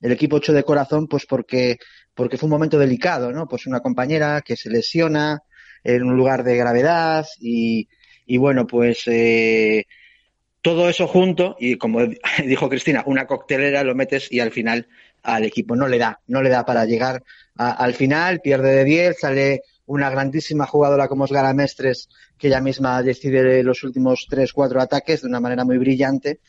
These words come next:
y, y bueno, pues el equipo termina la temporada, termina en el, en el puesto octavo, termina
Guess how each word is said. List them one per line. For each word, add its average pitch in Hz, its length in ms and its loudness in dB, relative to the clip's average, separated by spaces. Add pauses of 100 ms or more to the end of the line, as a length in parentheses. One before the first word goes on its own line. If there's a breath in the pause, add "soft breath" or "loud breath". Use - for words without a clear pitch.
(340 loud breath)
y, 110 560 -2
y 127 100 -4
bueno, 120 260 0
pues 123 200 -8
el 107 120 -4
equipo 113 400 -4
termina 120 380 0
la 120 100 0
temporada, 185 680 -2
termina 214 380 -6
en 120 60 -4
el, 120 360 -4 (360 soft breath)
en 120 100 -8
el 120 80 -2
puesto 127 240 -2
octavo, 190 380 -2
termina 123 640 -2